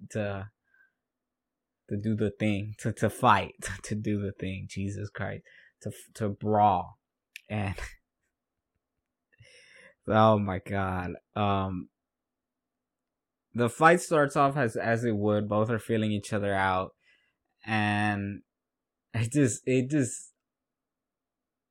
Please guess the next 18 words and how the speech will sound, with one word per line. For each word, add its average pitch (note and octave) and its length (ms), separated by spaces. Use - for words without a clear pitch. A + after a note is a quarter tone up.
I, B2 200
at C3+ 240
no E3+ 240
point D#3+ 300
did B2+ 120
I, A#2+ 160
did A#2 280
I A2 120
feel A2+ 360
in G#2+ 140
my G2 140
mind G2 320
that F2+ 140
Khan F#2+ 280
was F#2+ 120
gonna F#2 180
win F#2 280
that, F#2+ 240